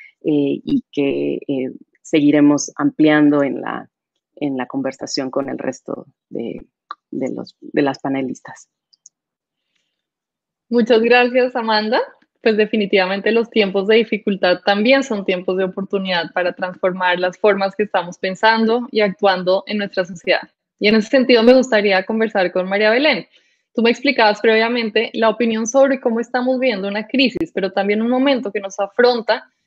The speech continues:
Speaker 2: y nos confronta a una transformación con una nueva relación con el planeta.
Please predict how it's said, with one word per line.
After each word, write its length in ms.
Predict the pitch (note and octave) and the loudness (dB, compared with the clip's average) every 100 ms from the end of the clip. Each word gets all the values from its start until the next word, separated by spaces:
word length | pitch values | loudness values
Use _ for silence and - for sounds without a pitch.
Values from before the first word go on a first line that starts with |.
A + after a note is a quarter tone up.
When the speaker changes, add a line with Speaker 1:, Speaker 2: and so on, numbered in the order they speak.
| _ | _
Speaker 2:
y 60 | A3 | -4
nos 180 | G3+ F#3+ | -4 -4
confronta 560 | F#3+ F#3 B3+ B3+ A3+ | -6 0 4 4 2
a 40 | G3+ | 0
una 160 | F#3+ | -2
transformación 1040 | - G#3+ G#3 - G#3 F#3 F3+ B3+ A3+ C4 - _ _ _ _ | -2 -2 -2 -2 -2 -2 -2 2 2 0 -6 _ _ _ _
con 180 | B3 | 0
una 300 | A#3+ A#3+ B3+ | 2 2 2
nueva 280 | C4 C#4+ C#4 | 4 6 4
relación 460 | D4 D4+ C#4 A3 F#3 | 4 0 -2 -4 -2
con 140 | A3 | -2
el 120 | B3+ | -2
planeta. 540 | A#3+ E3+ G3 A#3 - | 0 -2 0 -4 -6